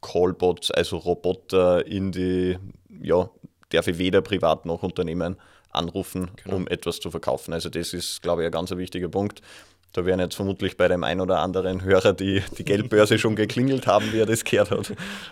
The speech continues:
Speaker 1: Aber nein, ist rechtens
Speaker 2: Mhm.
Speaker 1: nicht erlaubt, aber trotzdem eine ziemlich coole und spannende Sache.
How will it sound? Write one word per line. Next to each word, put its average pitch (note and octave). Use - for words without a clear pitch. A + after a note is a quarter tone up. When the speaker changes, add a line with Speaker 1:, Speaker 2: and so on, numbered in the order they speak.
Speaker 1:
Aber F#2+
nein, F#2+
ist -
rechtens F2+
Speaker 2:
Mhm. F#2+
Speaker 1:
nicht G2+
erlaubt, F#2
aber F2+
trotzdem F#2+
eine F2+
ziemlich F#2
coole F2+
und F2+
spannende D#2+
Sache. -